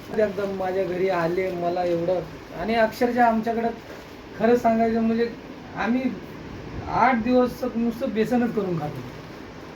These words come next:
कुणाला मागणार? आता भाजी आणायलाच पैसे नव्हते, अशी अवस्था झाली होती. पण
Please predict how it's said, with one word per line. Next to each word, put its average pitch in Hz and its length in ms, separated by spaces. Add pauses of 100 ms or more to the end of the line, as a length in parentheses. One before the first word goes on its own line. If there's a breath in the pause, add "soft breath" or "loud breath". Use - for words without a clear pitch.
कुणाला 294 300
मागणार? 165 360
आता 175 180 (380)
भाजी 175 300
आणायलाच 254 420
पैसे 190 320
नव्हते, 143 280 (800)
अशी 214 220
अवस्था 220 380
झाली 190 240
होती. 202 200
पण 214 120